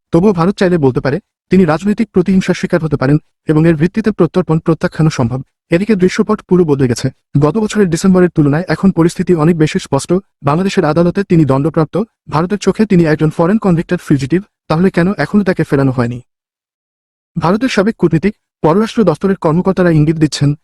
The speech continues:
চুক্তির ফাঁক, রাজনৈতিক লাভ ক্ষতি, আঞ্চলিক কূটনীতি এবং দুই দেশের নিরাপত্তা সমীকরণের জন্য ভারত এখনো ঝুঁকি নিচ্ছে না।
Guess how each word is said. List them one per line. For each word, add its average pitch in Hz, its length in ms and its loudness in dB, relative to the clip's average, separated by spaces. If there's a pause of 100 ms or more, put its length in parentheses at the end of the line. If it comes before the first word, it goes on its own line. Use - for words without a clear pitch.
(180)
চুক্তির 185 280 0
ফাঁক, 165 220 -4 (300)
রাজনৈতিক 190 460 -2
লাভ 135 140 0
ক্ষতি, 165 260 -6 (280)
আঞ্চলিক 185 340 0
কূটনীতি 190 440 -2 (220)
এবং 147 220 2
দুই 185 140 4
দেশের 190 240 2
নিরাপত্তা 180 400 0
সমীকরণের 180 460 0
জন্য 135 340 0
ভারত 190 300 -4
এখনো 190 280 2
ঝুঁকি 143 220 -2
নিচ্ছে 127 240 2
না। 131 140 -2